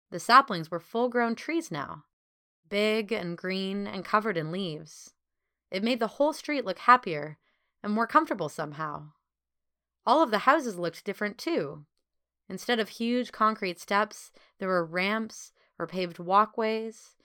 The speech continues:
new and smooth and not too steep. One house even had an elevator attached to the front. The sidewalk was bigger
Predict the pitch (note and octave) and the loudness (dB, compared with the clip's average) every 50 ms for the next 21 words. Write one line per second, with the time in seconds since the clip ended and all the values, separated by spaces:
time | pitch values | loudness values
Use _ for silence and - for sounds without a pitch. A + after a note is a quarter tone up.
0 | _ _ _ _ F#3+ F#3+ G#3 A#3+ B3+ C4 C4 C4 B3+ G#3 F#3 F3+ - - - A3 | _ _ _ _ -6 -2 0 2 2 2 2 2 2 0 -2 -4 -8 -6 -4 -2
1 | G#3+ A#3 A#3+ B3 A#3+ A#3+ A3 G3+ F3+ E3+ F3+ F#3+ A3 A#3 - - - A#3+ B3+ B3 | 0 2 2 2 2 0 -2 -2 -4 -2 2 2 2 2 0 -4 -6 -6 -4 -6
2 | - - - D#3+ D3 - - - - _ _ _ _ _ _ _ _ _ _ _ | -6 -8 -8 -10 -10 -10 -14 -20 -20 _ _ _ _ _ _ _ _ _ _ _
3 | _ _ _ _ _ _ _ - G#3 A#3 C4+ C4 G#3+ G3+ F3+ F3 - - A3+ G#3 | _ _ _ _ _ _ _ -2 0 2 2 2 2 0 -2 -2 -2 -4 -4 -2
4 | G#3+ G3+ F#3 G3 F#3+ F#3 G3 - G3+ A#3 C#4 C#4+ G#3 F#3 E3+ D#3+ D#3 D#3+ D#3+ - | -2 -2 -2 -2 -2 -2 -4 -2 -2 0 0 0 0 0 0 0 -2 -4 -4 -4
5 | - D#3+ D#3 - - - E3 D#3 D3 - - D3+ C#3+ C#3+ D#3 - - _ _ _ | -4 -4 -4 -4 -8 -8 -8 -8 -8 -6 -6 -6 -6 -8 -10 -14 -18 _ _ _
6 | _ _ _ _ _ _ _ _ _ _ _ _ _ _ - F#3 - - B3+ C4+ | _ _ _ _ _ _ _ _ _ _ _ _ _ _ -14 -12 -2 4 6 8
7 | C#4+ B3 G3+ F3 D#3+ D#3 - E3 E3 D#3+ F3+ E3 D#3+ D3+ D3 D3+ D3 - | 8 8 6 2 0 0 -4 -6 -4 -4 -4 -4 -4 -6 -8 -8 -12 -16